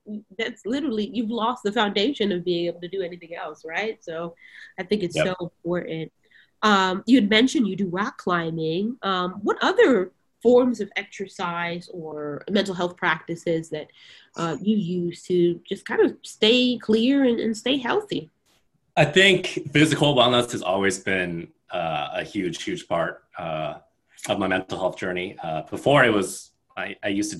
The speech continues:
Speaker 2: do weightlifting, like Olympic weightlifting, um, until I hurt my back. Uh, then I had to kind of find a, a new thing, so I started climbing. But climbing is kinda, like, my main thing, uh, that I do. I'm pretty ob-,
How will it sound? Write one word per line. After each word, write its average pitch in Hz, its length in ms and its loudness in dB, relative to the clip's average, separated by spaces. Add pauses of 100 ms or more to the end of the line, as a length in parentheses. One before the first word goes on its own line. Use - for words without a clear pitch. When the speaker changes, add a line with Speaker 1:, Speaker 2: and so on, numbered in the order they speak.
Speaker 2:
do 87 60 0
weightlifting, 104 600 -2
like 80 200 -4
Olympic 98 280 -4
weightlifting, 90 760 -6 (380)
um, 80 520 -4 (260)
until 101 200 2
I 92 100 6
hurt 95 200 0
my 82 100 -4
back. 113 360 4 (640)
Uh, 80 260 -2
then 95 160 0
I 87 40 0
had 87 140 0
to - 20 -20
kind 85 140 -4
of 78 80 -10 (160)
find 82 180 -2
a, 78 300 -4
a 92 40 -10
new 90 180 -2
thing, 82 280 -6
so 80 180 -8
I 82 40 -4
started 80 300 -8
climbing. 82 460 -6
But - 360 -8 (1200)
climbing 139 260 6
is 120 80 2
kinda, 113 160 4
like, 98 220 4
my 101 100 2
main 110 280 4
thing, 104 360 2
uh, 87 440 -4
that 87 120 -2
I 85 100 -2
do. 101 300 2
I'm 85 140 -2
pretty 87 360 0
ob-, - 200 -14